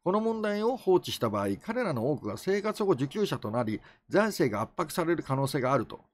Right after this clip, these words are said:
いう。えー、日本総研の、えー、下田祐介主任、えー、研究員の試算では、就職氷河期世代のうち、高齢貧困に陥る可能性があるのが約三百、えー、約百三十五万人。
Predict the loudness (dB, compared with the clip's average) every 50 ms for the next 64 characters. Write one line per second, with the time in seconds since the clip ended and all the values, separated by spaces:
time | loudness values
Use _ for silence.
0 | _ _ _ _ _ _ _ _ -12 -12 -12 -12 -16 _ _ _ _ _ _ _
1 | _ _ _ -4 -2 0 0 0 0 0 -2 0 0 0 0 0 0 -2 0 0
2 | -2 -2 -2 -4 -4 -2 -2 0 0 0 0 -2 -2 -2 -2 -2 -4 -4 -4 -4
3 | -6 -4 -2 0 0 2 2 2 2 0 0 -2 -4 -2 -2 -2 -4 -4 -4 -6
4 | -6 -8 -8 -6 -4 -2 -2 -2 -2 0 0 -2 -2 -2 -2 -2 -2 -2 -2 -2
5 | -2 -2 -4 -4 -4 -4 -4 -4 -4 -2 -2 -2 -4 -4 -6 -8 -14 -20 _ _
6 | _ -6 -4 -2 -2 0 0 -2 -2 0 -2 0 4 4 4 4 4 0 -4 -4
7 | -2 0 0 0 0 -2 -2 -2 -2 -4 -2 2 4 4 4 4 0 -8 -20 -20
8 | -10 -2 0 2 2 2 2 0 0 -2 -2 -4 -6 0 2 2 4 4 2 0
9 | 0 2 2 2 2 0 -2 -2 0 0 0 0 0 0 2 2 2 2 0 -2
10 | 0 0 0 2 2 0 0 -2 -2 -4 -2 -2 -2 -2 -2 -2 0 0 -2 0
11 | -2 -4 -4 -4 -4 -2 0 0 0 -2 -4 -6 -6 -2 0 2 2 0 2 2
12 | 2 2 2 0 -4 -6 -8 -6 -4 -2 -2 -2 -2 -2 0 0 0 4 4 4
13 | 6 6 4 4 4 0 0 -2 -2 -6